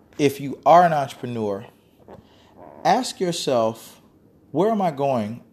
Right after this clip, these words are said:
or where am I intending to go over the next three years? And what am I willing to do to get there? Who am I bringing with me, or who do I need to have as a part of my team to make it happen?" Ask yourself, "Why am I doing this to begin with?"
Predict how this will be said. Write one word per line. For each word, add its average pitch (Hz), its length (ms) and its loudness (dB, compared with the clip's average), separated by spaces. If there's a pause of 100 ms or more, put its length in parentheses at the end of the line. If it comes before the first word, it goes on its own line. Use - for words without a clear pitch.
(100)
or 123 140 -2
where 151 120 2
am 135 80 -4
I 117 100 -2
intending 127 400 -6
to 110 100 -14
go 110 160 0
over 104 120 -2
the 104 80 -4
next 107 280 -10
three 117 160 -8
years? 107 360 -10 (380)
And 135 140 -4
what 156 120 0
am 180 100 0
I 156 80 2
willing 131 300 -2
to 113 120 -10
do 101 600 -4 (420)
to 120 120 -8
get 104 440 -4
there? 98 380 -8 (680)
Who 233 200 -2
am 214 80 0
I 196 80 0
bringing 170 320 -2
with 180 220 0
me, 110 260 -10
or 147 160 -4
who 196 160 -4
do 180 100 0
I 139 120 4
need 135 520 -6
to 123 80 -16
have 113 560 0 (560)
as 135 160 2
a 120 60 -2
part 151 280 -2
of 127 100 -4
my 120 160 -4
team 120 500 -6 (400)
to 143 100 -6
make 120 220 -4
it 113 60 -8
happen?" 113 420 -8 (760)
Ask 214 320 0
yourself, 190 420 -2
"Why 143 300 2
am 147 140 -4
I 135 80 -2
doing 123 300 -6
this 113 160 -12
to 120 100 -10
begin 101 420 -8
with?" - 300 -12